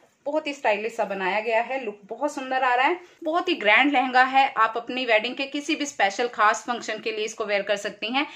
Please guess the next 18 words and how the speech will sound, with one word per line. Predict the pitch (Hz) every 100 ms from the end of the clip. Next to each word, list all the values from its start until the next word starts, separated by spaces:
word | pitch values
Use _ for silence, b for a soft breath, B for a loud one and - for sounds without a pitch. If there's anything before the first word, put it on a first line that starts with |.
| B -
अपने | 254 247
शगुन | 262 240 269
के | 247
लिए, | 233 233
रोके | 226 226 233
के | 240
लिए, | 233 226
मेहंदी | 226 226 240
के | 254 247
लिए | 233
green | 226 220
color | 220 220 214
का | 220
लहंगा | 220 208 208
बहुत | 208 220
अच्छा | 214 226 214
लगता | 202 - 226
है, | 240